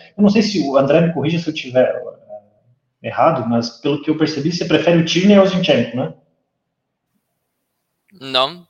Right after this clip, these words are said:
Speaker 2: depende dos
Speaker 1: Não?
Speaker 2: jogos, mas em termos futebolísticos acho o Zinchenko superior. Quando existe um, existe alguém naquele flanco como um Salah, prefiro usar o Tierney porque é muito superior no um para um. O Zinchenko é fraco nesse,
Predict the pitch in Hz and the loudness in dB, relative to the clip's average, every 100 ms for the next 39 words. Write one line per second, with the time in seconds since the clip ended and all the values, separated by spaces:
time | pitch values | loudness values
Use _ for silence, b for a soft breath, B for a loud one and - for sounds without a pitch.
0 | _ 117 - 123 120 117 160 - 139 - | _ -20 -4 -4 -2 0 2 2 -2 -6
1 | - 135 135 - - b b b - 139 | -16 -8 -6 -6 -14 b b b -8 -2
2 | 151 143 - 135 135 147 - 143 - 135 | -2 -4 -10 -10 -4 -4 -2 -6 -4 -4
3 | 131 135 139 139 - 139 131 - 123 131 | -4 -6 -8 -6 -8 -8 -10 -16 -16 -12
4 | 139 147 180 b b b b _ _ 147 | -10 -10 -12 b b b b _ _ -6
5 | 147 135 135 143 - 143 135 135 131 131 | -6 -8 -10 -12 -12 -16 -16 -16 -18 -20
6 | 127 _ _ 131 123 131 139 131 123 131 | -20 _ _ -18 -14 -8 -4 -4 -4 -4
7 | 131 127 123 131 - - 131 131 117 123 | -4 -8 -14 -14 -14 -10 -10 -10 -14 -20
8 | _ 131 127 123 - 120 127 127 - - | _ -16 -16 -12 -8 -4 -4 -6 -12 -20
9 | 120 113 120 120 - 123 117 117 - - | -18 -10 -10 -10 -12 -18 -16 -20 -20 -18
10 | 117 117 113 - 107 113 113 113 113 110 | -18 -16 -20 -20 _ -18 -16 -16 -20 -18
11 | 113 117 117 113 120 110 - 117 113 113 | -16 -16 -18 -20 -20 -16 -14 -14 -14 -16
12 | - - 113 107 _ 110 110 - - | -16 -14 -14 -14 _ _ -20 -20 -20